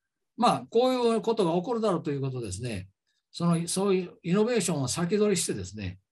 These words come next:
いろんな試みをなされてます。これはあの、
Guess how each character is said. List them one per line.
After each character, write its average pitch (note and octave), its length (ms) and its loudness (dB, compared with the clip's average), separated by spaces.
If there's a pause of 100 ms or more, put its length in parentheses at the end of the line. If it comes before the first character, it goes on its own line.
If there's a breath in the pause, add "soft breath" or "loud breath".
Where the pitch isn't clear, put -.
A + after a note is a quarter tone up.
(280)
い E3 80 -2
ろ A3 100 2
ん - 20 4
な C#3+ 120 0
試 G3 100 -8 (220)
み A3 60 4
を G3 40 2
な E3 120 2
さ D#3+ 100 2
れ C#3+ 60 -4
て C#3+ 60 -6
ま C3 100 -4
す。 - 260 -12
こ G#3+ 80 2
れ A3 60 6
は G#3 100 6
あ F#3 40 6
の、 E3 240 2